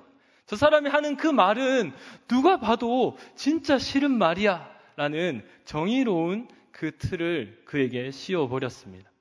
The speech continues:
그래서 다른 사람 누가 봐도 이것 때문에 저 사람을 미워하게 되고 이것 때문에 저 사람을 충분히 싫어할 수 있겠구나라는 생각이 들도록 "그 사람은 이런 사람이야"라는 낙인을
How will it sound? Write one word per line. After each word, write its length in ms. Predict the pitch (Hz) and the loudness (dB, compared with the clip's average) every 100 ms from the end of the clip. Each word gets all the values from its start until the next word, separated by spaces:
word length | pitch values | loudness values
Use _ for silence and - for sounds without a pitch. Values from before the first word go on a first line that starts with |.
| _ _ _ - - - | _ _ _ -20 -12 -6
그래서 500 | 147 180 196 131 - - - | -4 0 2 0 -4 -20 -8
다른 300 | 131 127 147 | -4 -4 -4
사람 400 | 180 180 165 139 | -2 -2 -4 -6
누가 340 | 156 202 196 | -4 0 0
봐도 480 | 165 127 131 139 107 - | 2 -2 0 -2 -2 -6
이것 380 | 131 160 175 - | -4 -2 0 0
때문에 640 | 220 233 214 214 226 214 | 0 0 -2 -2 -4 -10
저 100 | 143 | -14
사람을 480 | 135 151 143 139 131 | -6 -4 -2 -4 -6
미워하게 640 | 127 160 147 135 147 131 | -6 -4 -2 -2 -4 -4
되고 460 | 127 127 127 135 - - - | -8 -6 -4 -6 -6 -14 -16
이것 300 | 160 175 269 | -4 0 2
때문에 500 | - 220 233 208 214 | 2 2 2 2 0
저 140 | 214 156 | -2 -2
사람을 420 | 190 180 175 170 | 0 0 0 -4
충분히 480 | - 233 226 185 160 | -8 -8 -4 -4 -4
싫어할 480 | - 233 240 220 208 | -6 -6 -2 0 -2
수 220 | - 143 | -4 -8
있겠구나라는 880 | 127 180 175 208 202 165 135 127 123 | -6 -6 -6 -4 0 2 0 -4 -8
생각이 640 | - 156 160 139 147 127 92 - _ | -8 -4 -4 -2 -4 -4 -8 -20 _
들도록 600 | - 147 156 135 143 98 - - _ | -8 -4 -2 -2 -2 -4 -10 -20 _
"그 120 | 190 | -8
사람은 720 | 233 247 233 196 214 156 - | -2 0 0 0 -2 -4 -6
이런 320 | 202 262 311 | -4 0 0
사람이야"라는 920 | 311 - 262 247 233 247 202 147 135 117 | -2 -4 -4 -2 -2 -2 0 -2 -4 -4
낙인을 640 | 104 127 180 151 156 110 | -4 -4 -6 -6 -6 -8